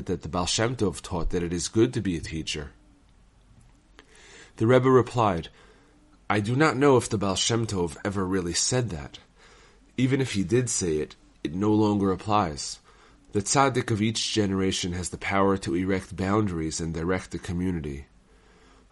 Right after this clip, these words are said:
I say that the best way to serve God today is by not becoming a teacher." This man told this account to me slightly differently, but this is the gist of what he said.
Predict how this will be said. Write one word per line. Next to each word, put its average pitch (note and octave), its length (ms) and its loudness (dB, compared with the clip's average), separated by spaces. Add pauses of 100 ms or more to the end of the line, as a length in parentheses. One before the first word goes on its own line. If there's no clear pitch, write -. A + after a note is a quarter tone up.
(120)
I G#2 160 6
say E2+ 340 2
that D2+ 160 -6
the F2 80 -8
best G2 320 0
way F#2 160 2
to F2 140 -8
serve E2+ 340 -2
God F2+ 300 0
today F2 480 0 (180)
is F2 140 -6
by E2+ 160 -4
not G#2 260 0
becoming D#2+ 420 -6
a D2+ 40 -8
teacher." D2+ 540 -8 (2500)
This C3 300 4
man G#2 340 4
told G#2+ 280 2
this F#2+ 200 0
account A2+ 380 -2
to F#2+ 80 -8
me F2 140 -2
slightly G2+ 420 0
differently, D#2+ 640 -4 (360)
but F2+ 340 -4
this G2 200 -2
is F2+ 160 -6
the F2 100 -4
gist G2 360 0
of D#2+ 80 -6
what E2+ 160 -2
he E2+ 80 -8
said. E2 420 -2